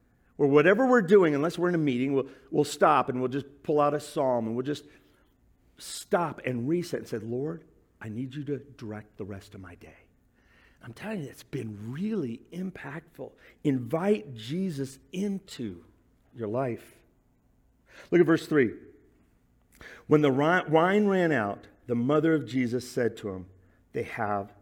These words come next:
no wine." Now, you could kind of read over that quickly and miss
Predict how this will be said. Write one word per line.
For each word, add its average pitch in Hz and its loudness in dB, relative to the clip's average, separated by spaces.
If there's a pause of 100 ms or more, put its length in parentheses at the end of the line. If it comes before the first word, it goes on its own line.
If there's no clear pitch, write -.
(140)
no 101 -10 (120)
wine." 92 -14 (1040)
Now, - -4
you 214 0
could 285 -8
kind 262 -2
of 131 -2
read 180 -4
over 131 0
that 165 -4
quickly 180 -4 (960)
and 127 -2
miss 180 -2